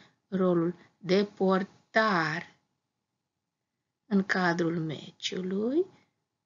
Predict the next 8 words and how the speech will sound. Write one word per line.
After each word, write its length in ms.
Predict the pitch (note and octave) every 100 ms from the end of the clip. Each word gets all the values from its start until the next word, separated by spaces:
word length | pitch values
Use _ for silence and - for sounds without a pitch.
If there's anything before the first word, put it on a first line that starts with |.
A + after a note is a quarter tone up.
| _ _
Încărcăm 580 | E4 D#4+ C#4+ C#4 B3+ C4
și 180 | - G#3+
personajul 1000 | G3 G3 - F3+ F#3 F#3 F3+ F3 D#3 D3+
Minge, 600 | G3 C4 C#4+ C4+ A#3+ A3
încărcăm 480 | G#3 D3 - E3+ E3+
o 120 | E3
minge 520 | F#3 G3 G#3+ G3+ G3+
dintre 640 | F#3+ F#3 F#3 - F3 G3+